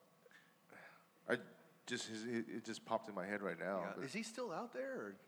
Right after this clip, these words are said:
Speaker 1: He's not at Concrete and Street anymore. I'm not sure what he's doing. Um,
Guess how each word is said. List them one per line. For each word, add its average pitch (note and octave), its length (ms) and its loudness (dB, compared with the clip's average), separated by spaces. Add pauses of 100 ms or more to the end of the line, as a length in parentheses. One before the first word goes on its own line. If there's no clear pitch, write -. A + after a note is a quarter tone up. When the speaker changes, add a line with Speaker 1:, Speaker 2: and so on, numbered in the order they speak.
(340)
Speaker 1:
He's C3+ 200 -2
not E3 160 10
at C3 80 4
Concrete A#2 440 4
and A2+ 80 -10
Street G#2+ 260 -2
anymore. G#2 260 0
I'm G#2+ 80 0
not A#2+ 120 2
sure A#2 160 0
what G#2+ 100 2
he's G2+ 120 -2
doing. G2 200 -2 (640)
Um, F#2+ 220 6